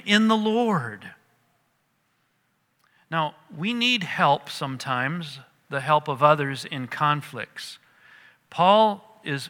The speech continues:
very careful here not to take sides in this disagreement.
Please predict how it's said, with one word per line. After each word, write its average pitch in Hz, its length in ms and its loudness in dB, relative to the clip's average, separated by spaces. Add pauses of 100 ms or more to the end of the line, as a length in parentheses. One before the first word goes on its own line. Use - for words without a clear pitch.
very 220 300 4
careful 185 480 2
here 123 400 -4 (260)
not 175 300 2
to 175 100 -8
take 180 300 -4
sides 143 560 2
in 131 180 -6
this 131 240 -6
disagreement. 139 720 -8